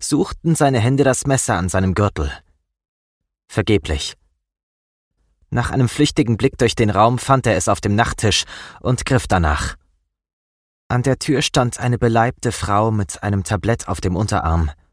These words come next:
Ihr graues Haar hatte sie zu einem Zopf geflochten. Sie trug ein Kleid aus hellblauem Leinen. Aus braunen Augen sah sie ihn neugierig an.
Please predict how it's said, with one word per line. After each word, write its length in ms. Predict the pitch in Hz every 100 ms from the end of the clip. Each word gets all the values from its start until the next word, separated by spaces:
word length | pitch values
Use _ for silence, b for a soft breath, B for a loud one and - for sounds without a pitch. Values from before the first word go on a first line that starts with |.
| _ _ _ _ _ _
Ihr 180 | - 135
graues 480 | - 127 147 123 -
Haar 300 | 113 127 101
hatte 180 | 101 101
sie 140 | 110
zu 160 | - -
einem 160 | 110
Zopf 280 | - 139 -
geflochten. 600 | - - 80 - - 73 - _ _ _ _ _ _ _ _ _ _
Sie 140 | - 147
trug 300 | - 190 -
ein 180 | 117
Kleid 420 | - 110 110 131 -
aus 220 | 120 -
hellblauem 500 | 127 123 101 107 104
Leinen. 540 | 92 87 80 78 73 - _ _ _ _ _ _
Aus 220 | 123 135 -
braunen 380 | 113 156 143
Augen 500 | - 117 135 147 143
sah 200 | 135 123
sie 160 | 113 113
ihn 120 | 120
neugierig 600 | 113 123 123 113 107 -
an. 220 | 101 76